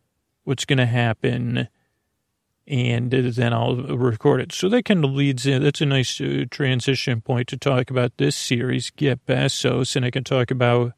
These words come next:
how I did that process with this series.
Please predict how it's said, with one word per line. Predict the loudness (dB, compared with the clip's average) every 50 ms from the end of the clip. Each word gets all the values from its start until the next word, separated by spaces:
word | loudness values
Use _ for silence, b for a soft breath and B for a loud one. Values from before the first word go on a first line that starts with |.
| _ _ _ _ _ _ -10
how | -6 -4 -2 0 2 2
I | 2 2
did | 4 2 2 2
that | 2 0 0 0
process | 0 2 2 2 0 0 0 -2 -2 -2 -2
with | -6 -4 -2
this | -2 -2 -2 -2
series. | -4 -4 0 2 4 6 6 6 4 2 0 -2 -2 -4 -6 -6 -8